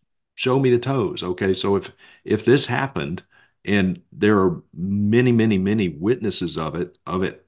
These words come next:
it happening in real time, surely living in the twenty-first century, and, you know, in the twenty twenties,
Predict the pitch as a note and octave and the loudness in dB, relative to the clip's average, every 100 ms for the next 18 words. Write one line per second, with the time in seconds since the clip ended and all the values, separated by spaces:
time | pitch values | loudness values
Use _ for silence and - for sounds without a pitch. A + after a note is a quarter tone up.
0 | - F#2+ - A#2 A#2 G#2 F#2 F2+ E2+ G#2 | -8 -8 -6 -4 -2 -2 -2 -2 0 0
1 | F2+ G#2+ A#2+ F2 D#2 - _ _ _ _ | -2 -4 -4 -6 -8 -14 _ _ _ _
2 | - - - D3 C3+ D#2 C2+ B1 G#2+ C3 | -14 -4 4 6 6 2 -2 -2 2 2
3 | B2+ A2+ G2 E2 - C3 C3 - A#2 G#2+ | 2 2 0 -4 -6 -2 -2 0 -2 -2
4 | - B2 B2 C2+ C#2+ F2+ F2+ G2+ F#2+ F#2+ | -4 -6 -6 -8 -6 -4 -2 0 0 0
5 | F#2 - C3+ C#3 A#2 - B2 F2+ C#2+ | -2 -2 -2 0 0 0 -2 -2 -4